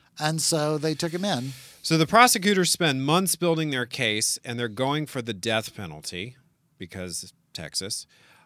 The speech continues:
Speaker 2: Uh, the trial begins on March thirtieth, nineteen eighty-seven. Jerry McFadden never talks or opens his mouth.
Speaker 1: Never speaks to his lawyer
Speaker 2: To
Speaker 1: at
Speaker 2: his
Speaker 1: all.
Speaker 2: own lawyer.
Speaker 1: Ever.
Speaker 2: Never says anything. Uh, he's found guilty of Suzanne's death,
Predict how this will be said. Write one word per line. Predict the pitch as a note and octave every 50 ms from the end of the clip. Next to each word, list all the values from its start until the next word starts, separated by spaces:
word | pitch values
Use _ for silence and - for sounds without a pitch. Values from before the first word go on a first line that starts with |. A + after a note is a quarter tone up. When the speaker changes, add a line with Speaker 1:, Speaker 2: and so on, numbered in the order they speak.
| _ _
Speaker 2:
Uh, | A#2 G#2+ G#2+
the | G#2 A#2
trial | - - D#3 E3 F3 E3+ E3+
begins | D#3+ D#3 C#3 D3 C#3+ C#3 C3 C3
on | B2 A#2 A#2
March | A#2+ B2+ C#3 D3+ - - -
thirtieth, | D3 C#3 C3+ C3+ C3 B2+ A#2+ -
nineteen | B2 A#2 A#2+ A#2+ - - B2+ A#2
eighty-seven. | A2+ A2 G#2+ G#2 G2 - G#2+ F#2+ F2+ F#2+ A2 C3+ D3+ D3 _ _ _ _ _ _ _ _ _ _ _ _ _
Jerry | - - C#3 F3 F#3+ F#3+
McFadden | F#3 E3+ - - - - D3 C3+ C#3 C#3+ D3+ D3+ D3+ C#3+ C3 F#2
never | G2 G#2 A2 A#2 C3 C#3+ D3 D3 D#3 E3 E3+ F3 F3 E3 _
talks | - - D3+ C#3 C3 C3 C3+ - - - -
or | - A#2+ B2 - _ -
opens | A#2 A2 G#2 - A2+ G#2+ A2 A2 -
his | - G#2+ F#2 -
mouth. | F#2+ F#2+ G2+ G2 F#2 D#2+ - -
Speaker 1:
Never | A2+ C#3+ E3 F3 F3+ G#3
speaks | F3+ - - G3+ F#3 - -
to | - D#3+
his | D#3 C3+ B2+ -
lawyer | C3 A#2+ C3 C#3 C#3+ C#3 C#3 C#3 C#3 C3 A#2+ -
Speaker 2:
To | - C3+ C3+
Speaker 1:
at | B2 C3
Speaker 2:
his | B2+ A#2 A#2
Speaker 1:
all. | A#2+ B2+ C#3+ D3 C3 D#3+ F3 F3+ F#3+
Speaker 2:
own | F#3+ F#3 F3
lawyer. | F3 F3 F3+ F3+ E3 A2+ F2+
Speaker 1:
Ever. | F2 F#2 G3+ G#3
Speaker 2:
Never | B2+ C3+ C3+ C3+
says | C3 - - C3 A#2+ A2+ - -
anything. | - B2+ B2+ C3 C3 B2+ - - - F2+ D#2+ D2+ C2 - - - - _ _ _ _ - - - - _ _ -
Uh, | A#2 A#2 A#2+
he's | G#2 G#2+ B2 A2+ -
found | - - C3 A#2+ A#2 A2 G#2
guilty | A2+ C3 C#3 C#3 - D3 C#3+ C#3
of | C3 A2+
Suzanne's | - - C3 A#2 A2 A#2 A2 A2 G#2 G2+ -
death, | - B2+ B2 B2 B2 A#2+ - -